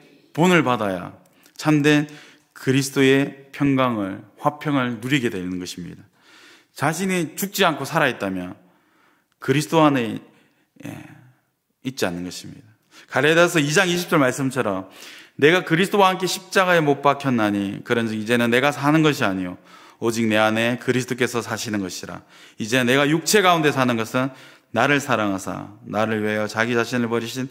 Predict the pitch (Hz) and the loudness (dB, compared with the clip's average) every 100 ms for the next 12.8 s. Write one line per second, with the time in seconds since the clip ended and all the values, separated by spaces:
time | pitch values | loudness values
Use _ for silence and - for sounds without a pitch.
0 | - - - - 160 151 143 139 131 127 | -12 -20 -8 0 2 4 4 2 2 0
1 | 131 123 113 117 123 135 - _ - 135 | 0 0 0 0 -2 -4 -16 _ -6 -2
2 | 147 135 110 104 - 107 - 104 101 98 | 2 2 0 -4 -6 -8 -6 -4 -4 -4
3 | 92 82 82 82 - _ _ _ - 85 | -6 -10 -14 -16 -20 _ _ _ -16 -12
4 | 87 85 85 90 _ _ _ _ _ _ | -12 -12 -16 -20 _ _ _ _ _ _
5 | _ _ - 101 104 117 104 98 87 - | _ _ -12 -10 -8 -4 -4 -4 -8 -10
6 | 82 92 _ _ _ _ - 156 - 143 | -14 -14 _ _ _ _ -12 -12 -8 -8
7 | 120 101 104 117 120 _ 98 85 - - | -6 -8 -10 -14 -20 _ -14 -12 -14 -14
8 | 95 90 - - - - - _ _ - | -16 -16 -18 -20 -20 -20 -20 _ _ -20
9 | - - - 117 117 135 139 135 123 107 | -20 -20 -8 -4 0 4 4 4 2 0
10 | 95 98 - _ _ _ 117 123 - 139 | -2 -6 -16 _ _ _ -2 0 -2 -6
11 | 120 113 110 107 101 95 92 92 90 101 | -6 -8 -8 -8 -6 -8 -8 -8 -10 -16
12 | _ 110 120 104 87 87 92 90 | _ -6 -4 -2 -4 -8 -14 -18